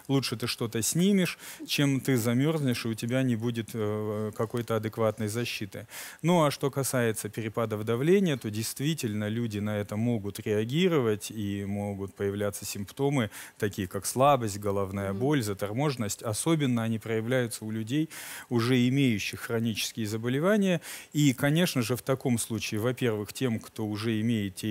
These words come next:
Speaker 1: или иные диагнозы, важно принимать препараты, ранее назначенные
Speaker 2: Мгм.
Speaker 1: врачом, в той дозировке, которую он назначил, да, и если вдруг состояние ухудшается, обращаться за медицинской помощью.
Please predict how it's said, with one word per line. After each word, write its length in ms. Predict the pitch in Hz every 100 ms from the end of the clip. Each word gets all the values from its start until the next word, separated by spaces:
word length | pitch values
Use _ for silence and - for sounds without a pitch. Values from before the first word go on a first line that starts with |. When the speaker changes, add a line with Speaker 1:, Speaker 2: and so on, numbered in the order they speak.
| 104
Speaker 1:
или 120 | 101
иные 180 | 101 104
диагнозы, 520 | 101 110 101 101 101
важно 480 | 110 123 117 98 98
принимать 500 | 92 113 110 120 117
препараты, 640 | - 120 120 113 107 98 110
ранее 320 | 117 117 120
назначенные 640 | 123 120 123 120 - 120
Speaker 2:
Мгм. 20 | 123
Speaker 1:
врачом, 500 | 127 131 147 127 127 - - -
в 100 | -
той 200 | 139 123
дозировке, 640 | 120 117 135 135 - 120
которую 420 | 127 117 127 123
он 160 | 123 123
назначил, 600 | 127 120 131 120 - 117
да, 260 | 113 139
и 80 | 131
если 540 | 113 110 107 123 - 113
вдруг 340 | 113 120 117
состояние 480 | - - 117 113 110
ухудшается, 640 | 107 110 - 110 98 -
обращаться 680 | 98 104 101 113 135 - 185 - - - -
за 140 | 139
медицинской 640 | 160 147 143 147 135 139
помощью. 580 | 131 139 123 120 127 120